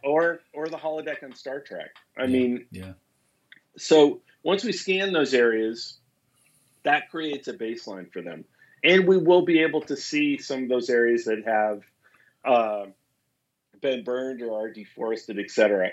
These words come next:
Speaker 1: And, I mean, you're absolutely li-, right. The, the Amazon fire story is incredibly complicated.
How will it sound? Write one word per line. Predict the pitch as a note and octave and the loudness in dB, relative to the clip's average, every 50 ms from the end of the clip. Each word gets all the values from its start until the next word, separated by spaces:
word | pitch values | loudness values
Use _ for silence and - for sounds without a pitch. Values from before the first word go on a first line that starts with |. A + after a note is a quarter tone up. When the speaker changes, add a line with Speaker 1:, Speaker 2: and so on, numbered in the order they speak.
| - | 0
Speaker 1:
And, | C3 C#3+ C#3+ C#3 B2+ - - | 2 2 2 2 0 -2 0
I | C#3 D3 | 2 4
mean, | D3 D3 D3 | 6 6 6
you're | D3+ D#3 | 6 6
absolutely | D#3+ F3 E3+ - E3 D#3 D3 C#3+ C3+ B2 | 4 4 2 -4 -10 -10 -8 -8 -6 -4
li-, | A#2+ A#2+ A#2+ - A#2+ | -4 -4 -6 -6 -6
right. | B2 B2+ A#2 A2+ A2+ | -4 -4 -4 -4 -6
The, | - B2 A#2 A#2 - | -8 -10 -10 -10 -12
the | A#2+ A2+ C3+ B2+ A2+ - _ _ _ C3+ | -14 -10 -10 -10 -10 -12 _ _ _ -10
Amazon | C#3+ D#3 E3+ F3+ D#3 D3+ C#3 B2 A#2+ - - | -8 -8 -8 -6 -6 -6 -6 -6 -8 -8 -4
fire | C3+ C3 C3+ C3 B2 | -2 0 0 0 -2
story | - - - A2 G2+ F#2+ F#2 F#2+ F#2 F#2 - _ _ _ _ _ _ _ _ | -6 -8 -10 -8 -8 -6 -6 -8 -10 -12 -16 _ _ _ _ _ _ _ _
is | - A#2 B2 | -8 -4 -2
incredibly | C3 C3 B2+ - - - - C#3+ D3 D3+ D3 D3 C#3+ C#3 A#2+ A#2+ A#2+ A2+ A2+ | -2 -2 -4 -6 -8 -2 4 6 6 8 8 8 6 6 4 4 0 0 0
complicated. | - A#2 G#2+ G#2 G2+ - G2 - - F2+ F2+ - - - - - | -2 -4 -2 -2 -4 -4 -8 -10 -8 -8 -8 -8 -8 -12 -18 -20